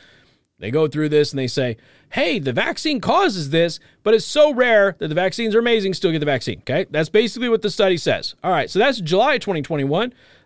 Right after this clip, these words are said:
Let's take a look at another case from December of twenty twenty-one. Hmm? There, I'll just highlight that for you. A case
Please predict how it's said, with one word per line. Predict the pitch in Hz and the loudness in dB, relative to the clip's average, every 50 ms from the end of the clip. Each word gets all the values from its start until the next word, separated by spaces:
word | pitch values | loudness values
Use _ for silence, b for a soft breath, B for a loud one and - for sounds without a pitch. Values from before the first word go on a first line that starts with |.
| b 359 | b -2
Let's | 359 - - | -2 -2 0
take | - 262 254 233 202 | 0 0 2 4 4
a | |
look | 196 220 220 190 | 4 4 4 4
at | 185 151 | 2 2
another | 143 196 311 320 254 175 | 2 4 4 2 2 0
case | - 190 185 190 196 180 - - b b b b b | 0 2 2 4 2 0 -2 -6 b b b b b
from | b 175 196 220 214 | b 2 2 4 4
December | 180 208 - - - - - 143 165 220 269 277 277 269 254 240 208 214 196 175 156 139 120 101 - - | 2 0 0 0 -4 -4 -2 0 2 2 4 4 4 4 4 4 4 6 6 6 6 4 4 0 -2 -4
of | 113 131 151 151 131 - | -4 -2 -2 -2 -2 -4
twenty | - - 135 151 156 156 151 147 131 | -6 -6 -4 -4 -2 -2 -2 -2 -4
twenty-one. | 107 - - 127 131 143 151 151 147 127 107 104 131 147 151 147 143 139 127 117 104 92 - - _ _ _ _ - | -6 -6 -6 -4 -4 -2 -2 -2 -2 -2 -4 -4 -4 -2 -2 -2 -2 -4 -4 -4 -6 -8 -12 -16 _ _ _ _ -10
Hmm? | 143 170 247 330 392 440 - _ | -8 -6 -6 -6 -8 -10 -12 _
There, | - 87 90 | -12 -10 -10
I'll | 85 85 | -10 -10
just | 87 85 - - _ | -10 -12 -14 -16 _
highlight | _ - 95 95 92 90 90 | _ -8 -6 -6 -6 -8 -8
that | - 101 87 - | -8 -8 -8 -8
for | - 160 165 175 | -6 -4 -4 -4
you. | 175 156 - _ _ _ _ _ _ _ _ _ _ _ _ _ _ _ _ _ _ _ _ _ _ _ _ _ _ _ _ _ _ _ _ _ - | -4 -6 -10 _ _ _ _ _ _ _ _ _ _ _ _ _ _ _ _ _ _ _ _ _ _ _ _ _ _ _ _ _ _ _ _ _ -2
A | 220 254 294 294 | 0 0 0 -2
case | - - - - - - - - 156 196 254 269 - - - - | -4 -8 -10 -8 -6 -6 -4 -4 -4 -4 -4 -4 -6 -8 -10 -12